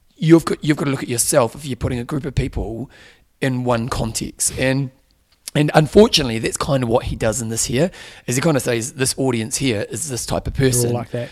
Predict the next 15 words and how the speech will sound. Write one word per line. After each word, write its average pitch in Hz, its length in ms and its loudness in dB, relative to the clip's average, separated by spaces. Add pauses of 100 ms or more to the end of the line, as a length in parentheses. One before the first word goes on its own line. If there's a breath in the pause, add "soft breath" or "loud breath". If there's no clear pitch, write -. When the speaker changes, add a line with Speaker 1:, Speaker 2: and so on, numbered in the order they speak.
(120)
Speaker 1:
Yeah, 139 400 6
and 147 160 0
so 170 140 6
he 160 140 4
kinda 185 320 2
loses 143 440 4
me 127 120 -2
straight - 260 -6
away 113 220 -2
when 113 140 -6
he's 117 120 -6
done 123 180 -2
that, 190 180 2
because 139 260 -2
he's 139 180 -2